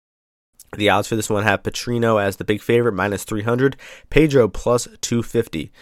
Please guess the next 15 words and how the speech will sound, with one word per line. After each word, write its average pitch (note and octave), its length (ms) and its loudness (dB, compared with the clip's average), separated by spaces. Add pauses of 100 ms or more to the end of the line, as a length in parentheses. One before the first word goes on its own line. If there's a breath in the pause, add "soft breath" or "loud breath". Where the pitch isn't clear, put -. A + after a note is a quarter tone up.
(440 loud breath)
So C3 220 2
I D3+ 120 4
think F3 280 -4
Petrino A#2+ 420 2
won't A2 260 2
have F#2+ 180 -2
too G#2 160 -6
much F#2 200 -2
trouble G2 280 0
here. F#2+ 240 -2
I F#2+ 60 -2
mean, G2 180 -4
Pedro A2+ 580 2 (340 loud breath)
is G#2+ 160 0
just, - 480 -2